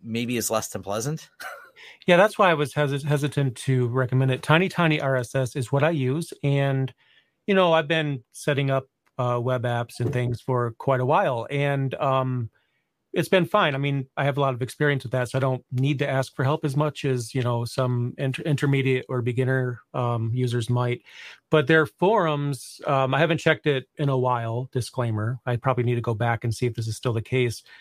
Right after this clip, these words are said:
Speaker 2: Their, uh, community was very toxic, <laughs> so I, I just really don't wanna recommend something, then have people post messages in their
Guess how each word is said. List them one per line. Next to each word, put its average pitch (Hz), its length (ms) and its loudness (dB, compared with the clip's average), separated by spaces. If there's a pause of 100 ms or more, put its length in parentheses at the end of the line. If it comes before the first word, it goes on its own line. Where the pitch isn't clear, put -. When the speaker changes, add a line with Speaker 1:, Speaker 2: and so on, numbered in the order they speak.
(280)
Speaker 2:
Their, 139 440 4
uh, 127 180 2
community 143 640 2
was 123 320 -2
very 127 320 0
toxic, 123 580 -2
<laughs> - 80 -12
so 131 260 4
I, 135 200 0
I 139 80 -2
just 151 220 -2
really 170 160 2
don't 160 140 0
wanna 139 280 2 (440)
recommend 165 440 6
something, 147 400 0
then 135 140 2
have 139 180 2
people 147 260 -2
post 135 380 -2
messages 127 800 -2
in 123 120 0
their 117 280 0